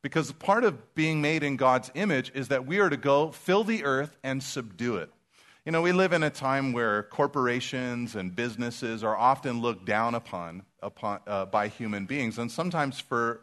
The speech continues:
really good reason. But the reality is that God sent us into this world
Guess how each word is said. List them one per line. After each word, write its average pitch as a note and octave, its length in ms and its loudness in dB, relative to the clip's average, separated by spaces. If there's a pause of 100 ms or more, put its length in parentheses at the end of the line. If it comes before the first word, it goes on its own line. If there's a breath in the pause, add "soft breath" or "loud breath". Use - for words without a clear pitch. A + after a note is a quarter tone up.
really C#3 280 0
good A2+ 260 -4
reason. G2+ 440 -6 (580 loud breath)
But D3+ 360 4 (160)
the C#3 140 2
reality C#3+ 640 2
is C3+ 240 -4
that C3+ 240 -4
God D3+ 340 4
sent A3 440 -2
us D#3+ 320 2
into F3 260 0
this C#3+ 240 -2
world B2+ 500 2